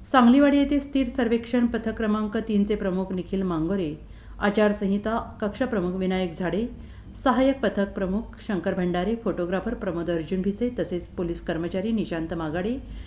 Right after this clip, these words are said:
विकी मोरे, वैशाली हटाळे यांचे पथक बुधवारी सांगलीवाडी टोलनाका येथे कार्यरत होते. वाहनांची तपासणी सुरू असताना कार क्रमांक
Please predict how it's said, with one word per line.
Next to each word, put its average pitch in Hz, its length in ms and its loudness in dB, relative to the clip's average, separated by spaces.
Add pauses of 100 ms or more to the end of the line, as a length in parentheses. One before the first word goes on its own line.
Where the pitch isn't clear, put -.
(160)
विकी 247 320 4
मोरे, 269 340 4
वैशाली 208 380 2
हटाळे 208 380 2
यांचे 190 280 0
पथक 185 420 -2
बुधवारी 180 440 0 (500)
सांगलीवाडी 254 540 4
टोलनाका 190 460 2
येथे 202 200 0
कार्यरत 160 460 0
होते. 220 300 -2
वाहनांची 185 500 -2
तपासणी 185 400 -2
सुरू 175 200 -4
असताना 180 440 -2
कार 175 220 -2
क्रमांक 170 480 -4